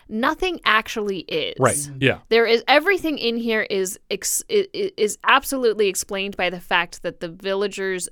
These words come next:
Speaker 1: know what is happening
Speaker 2: Right.
Speaker 1: and are trying to trick this guy.
Speaker 2: Yeah, mo-, most of, the only seemingly supernatural thing is the consistency of the conspiracy. The fact
Speaker 1: Yeah.
Speaker 2: that they're all able to keep the same story.
Speaker 1: Right.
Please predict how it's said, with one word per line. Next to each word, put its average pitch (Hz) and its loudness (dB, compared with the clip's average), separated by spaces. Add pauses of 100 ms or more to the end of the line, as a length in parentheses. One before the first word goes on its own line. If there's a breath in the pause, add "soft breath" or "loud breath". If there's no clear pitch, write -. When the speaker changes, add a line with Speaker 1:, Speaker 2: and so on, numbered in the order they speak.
Speaker 1:
know 185 2
what 175 2
is 160 0
happening 170 0
Speaker 2:
Right. 143 0 (300 loud breath)
Speaker 1:
and 185 -4 (100)
are 170 2 (280)
trying 196 4
to - -10
trick - -8
this - -8
guy. - -10
Speaker 2:
Yeah, 120 -2
mo-, 151 2
most 160 4
of, 160 2 (400)
the 151 4
only 170 4
seemingly 151 0
supernatural 127 0
thing 131 -2
is 120 -2
the 117 -4
consistency 113 -8
of 95 -12
the 104 -12
conspiracy. - -16
The 120 -2
fact 185 4
Speaker 1:
Yeah. - -6
Speaker 2:
that 127 -2
they're 120 4
all 135 4
able 123 0
to 117 -4
keep 131 -6
the 117 -4
same 120 -2
story. 107 0
Speaker 1:
Right. - -4